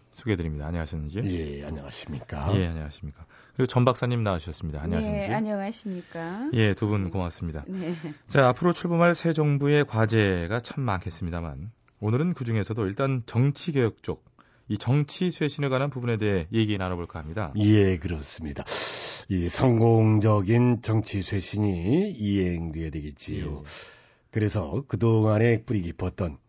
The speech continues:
Speaker 2: 정치에 대한 불신을 해소시키는 것이 중요하다. 저는 그렇게 봅니다.
Speaker 1: 예. 그렇다면 좀 더 구체적으로요. 어떤 식의 쇄신이 필요하려는지요?
Speaker 2: 아, 일단은 새롭고 이 강력한 리더십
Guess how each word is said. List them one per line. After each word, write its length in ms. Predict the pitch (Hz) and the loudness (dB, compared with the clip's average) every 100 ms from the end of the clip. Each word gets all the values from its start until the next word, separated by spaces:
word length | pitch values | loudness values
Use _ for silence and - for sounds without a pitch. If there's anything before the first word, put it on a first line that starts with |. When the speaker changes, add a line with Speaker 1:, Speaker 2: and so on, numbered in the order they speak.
| _ _ _ _ | _ _ _ _
Speaker 2:
정치에 400 | - 110 107 113 | -2 0 2 2
대한 260 | 101 98 101 | 2 2 0
불신을 1000 | - 104 80 - 95 92 92 127 120 113 | -2 -4 -4 -6 -4 -2 2 2 2 -2
해소시키는 680 | 92 92 98 - - 95 80 | -6 -6 -6 -6 -8 -8 -8
것이 640 | 76 - - 80 80 76 - | -10 -12 -8 -6 -6 -8 -10
중요하다. 600 | - 90 78 143 85 92 | -4 -4 -4 -6 -6 0
저는 200 | 117 127 | 2 4
그렇게 220 | 131 - | 2 2
봅니다. 460 | 131 95 76 - 113 | 2 2 -2 -2 0
Speaker 1:
예. 280 | 104 90 82 - - - - | 0 -2 -8 -16 -20 -20 -18
그렇다면 320 | - 151 175 196 | -6 -2 0 -2
좀 140 | 170 | -2
더 80 | 190 | -2
구체적으로요. 720 | 180 156 147 117 101 156 90 | -2 2 4 4 2 -2 -2
어떤 320 | 92 113 160 | -2 2 2
식의 440 | 156 - 147 135 123 | 2 2 6 6 4
쇄신이 480 | - 117 120 107 90 | 0 0 2 0 0
필요하려는지요? 640 | - 101 85 78 78 143 208 | 0 0 0 -2 -4 -6 -4
Speaker 2:
아, 520 | 98 92 90 87 87 | 2 4 4 2 2
일단은 760 | 85 90 - 101 92 90 98 135 | 2 0 2 2 2 2 4 4
새롭고 920 | 117 139 110 - - 92 73 131 233 - _ _ _ _ _ 76 | 6 6 6 2 -4 -2 4 4 4 -2 _ _ _ _ _ -14
이 100 | 73 | -8
강력한 840 | - 113 107 92 - 127 135 110 | 2 4 6 4 4 4 4 2
리더십 540 | 98 92 90 76 - | -2 -2 -2 -4 -10